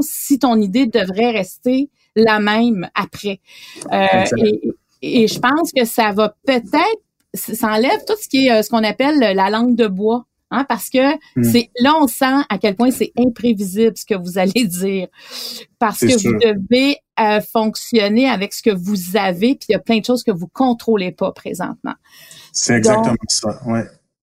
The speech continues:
Speaker 1: donc, c'est pour ça qu'il faut, euh, faut être souple et surtout avoir, euh, confiance. Mais moi aussi, j'étais assez confuse la semaine dernière. Et, mais j'ai compris parce que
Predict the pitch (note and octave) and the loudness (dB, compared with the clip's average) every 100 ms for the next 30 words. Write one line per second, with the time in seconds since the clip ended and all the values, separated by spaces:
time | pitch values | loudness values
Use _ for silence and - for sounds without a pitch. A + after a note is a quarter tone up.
0 | _ G#3 A3+ A3+ A#3 G#3 - A#3 A3+ - | _ -2 2 2 0 -2 0 -2 -2 -2
1 | C#4 C#4+ - B3+ B3 A3 F#3+ A#3 G#3 G3 | -4 -4 -2 2 4 4 2 0 0 -4
2 | _ C4+ C#4+ A3 G#3 B3+ A#3+ - E4 B3 | _ 0 2 -2 -2 -4 -6 -2 0 2
3 | G3 G#3+ A3 A#3 G3 F#3 G#3 F#3+ - C4+ | 0 0 2 2 0 -2 -2 -2 0 0
4 | C#4+ A#3+ C4 B3 E4+ B3+ G#3+ G3+ F#3 C#4+ | 2 2 2 2 0 0 0 -2 -2 -4
5 | A#3 A#3 F#3+ B3+ B3 F#3 E3+ G#3+ F#3+ F3+ | 0 0 0 -2 -2 -2 -4 -4 -2 -2
6 | G3 C4 - C#4 C#4 - B3+ A#3 G3+ A3+ | -2 -2 -2 -8 -14 0 2 4 2 0
7 | A3 G3 D4 C4+ G#3 A3+ | 0 0 0 0 -2 -4